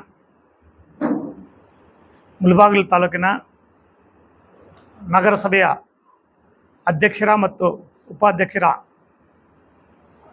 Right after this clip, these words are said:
ಚುನಾವಣೆಯಲ್ಲಿ ನಾವು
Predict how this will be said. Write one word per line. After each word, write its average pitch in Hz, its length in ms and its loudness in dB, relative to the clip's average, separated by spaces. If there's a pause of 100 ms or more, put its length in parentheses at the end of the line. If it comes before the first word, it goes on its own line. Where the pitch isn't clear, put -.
(120)
ಚುನಾವಣೆಯಲ್ಲಿ 190 460 2 (3750)
ನಾವು 196 180 8